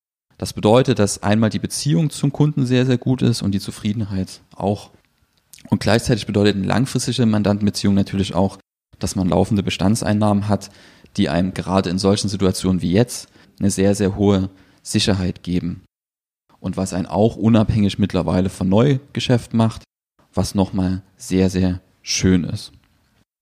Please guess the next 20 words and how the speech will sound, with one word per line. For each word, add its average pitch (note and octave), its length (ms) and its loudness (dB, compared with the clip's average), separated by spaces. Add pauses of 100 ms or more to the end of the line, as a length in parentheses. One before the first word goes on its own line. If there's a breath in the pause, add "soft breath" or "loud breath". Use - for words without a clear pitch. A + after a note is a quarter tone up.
(300 soft breath)
Also A2+ 300 2
Punkt A2 260 0
Nummer F#2+ 160 2
sechs, G#2+ 300 0
Fokus G#2 560 0
auf - 180 -8
langfristige G2 720 -4 (320 loud breath)
Mandantenbeziehungen. F#2 1120 -6 (1000 soft breath)
Punkt - 280 0
Nummer A#2+ 200 2
sieben, G3 520 -2 (140)
Reibung B2 340 2
verursacht G#2+ 560 -2
Wärme. G2 320 4
Das G2+ 160 0
ist - 40 -2
ein A#2 60 0
privater - 400 -2
Punkt. C#3 400 -4 (400 soft breath)
Also - 280 -8